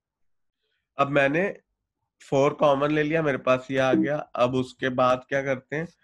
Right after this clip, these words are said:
फ़ोर को बाहर रहने दो, टू से multiply divide कर दो, ठीक है, तो यहाँ टू हो जाएगा, एक टू अंदर ले जाओ तो क्या हो जाएगा, टू ए स्क्वायर प्लस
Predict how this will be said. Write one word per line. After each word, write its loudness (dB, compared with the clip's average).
फ़ोर 2
को -2
बाहर 4
रहने 0
दो, 0
टू -2
से 0
multiply 0
divide -2
कर -6
दो, -10
ठीक -6
है, 0
तो -4
यहाँ 2
टू -4
हो 2
जाएगा, 0
एक -2
टू -2
अंदर 0
ले -2
जाओ 0
तो -8
क्या -2
हो 0
जाएगा, -2
टू -6
ए -6
स्क्वायर -2
प्लस -2